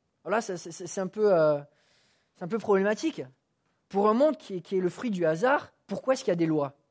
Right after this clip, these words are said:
Ça n'a aucun sens. D'un point de vue naturaliste, on ne peut pas justifier qu'il y ait des lois de la logique dans notre monde. Alors après, c'est dur d'avoir une argumentation avec quelqu'un qui ne peut pas utiliser d'outils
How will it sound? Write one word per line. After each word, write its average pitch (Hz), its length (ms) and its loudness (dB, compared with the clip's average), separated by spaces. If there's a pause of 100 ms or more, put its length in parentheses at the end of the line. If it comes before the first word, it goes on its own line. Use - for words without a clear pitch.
(760)
Ça - 100 -8
n'a - 100 -6
aucun 277 220 0
sens. - 420 -8 (1000)
D'un 190 180 -2
point 262 240 -2
de 233 80 0
vue 220 240 -2
naturaliste, 196 720 -2
on 175 60 -10
ne 165 40 -6
peut 170 160 -4
pas 302 300 2
justifier 226 800 -4 (320)
qu'il - 160 -8
y - 20 -2
ait 196 40 0
des 165 120 2
lois 185 320 4
de 190 100 0
la 165 140 4
logique 165 300 -2
dans 170 100 -6
notre 160 220 -8
monde. 143 160 -16 (920)
Alors 160 80 0
après, 180 220 -4
c'est 180 140 -10
dur 220 180 -2
d'avoir 202 240 2
une 190 80 -2
argumentation 190 640 -2
avec 165 180 -2
quelqu'un 208 320 -4
qui 196 140 -16
ne - 20 -20
peut 175 100 -6
pas 214 180 0
utiliser 190 320 -8
d'outils 185 380 -8